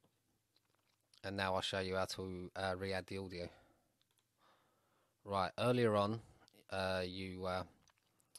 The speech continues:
installed M K V Tool Nix. So if you, uh, start that up, and the thing you wanna do is take the original video, the thirty frames a second one,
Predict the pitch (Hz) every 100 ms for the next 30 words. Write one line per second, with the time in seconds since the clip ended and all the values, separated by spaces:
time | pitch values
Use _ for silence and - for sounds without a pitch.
0 | _ 101 95 - 107 101 92 101 110 -
1 | 98 98 101 95 90 - 95 95 104 -
2 | - - - _ _ _ _ _ _ _
3 | _ - 92 - 90 87 90 87 - -
4 | - 104 80 92 104 - - - - _
5 | _ _ _ _ _ _ _ _ _ _
6 | _ _ - _ _ - - 87 117 113
7 | 107 98 - 95 95 113 - _ _ _
8 | _ _ _ _ _ - - 101 87 95
9 | 107 101 92 90 90 - - _ _ _
10 | _ _ _ _ _ _ _ _ _ 101
11 | 101 110 - _ - 92 110 98 - 98
12 | 92 92 95 101 117